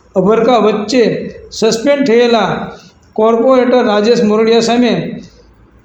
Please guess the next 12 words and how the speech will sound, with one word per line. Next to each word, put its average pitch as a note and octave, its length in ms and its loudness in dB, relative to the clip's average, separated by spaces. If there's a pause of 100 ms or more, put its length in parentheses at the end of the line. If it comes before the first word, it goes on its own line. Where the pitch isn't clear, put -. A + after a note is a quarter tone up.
(300)
ઉત્તરાણ C#4 540 0
પોલીસ B3+ 300 0
મથકમાં A#3+ 580 0
અલગ A#3 280 0
અલગ B3 280 0
ખંડણીના A#3 520 0 (140)
ગુના G#3+ 300 0
નોંધાયા G3+ 460 2
હતા. A#3 140 0
ત્યારબાદ G#3+ 460 0 (120)
પોલીસ A#3 260 0
દ્વારા A#3+ 360 0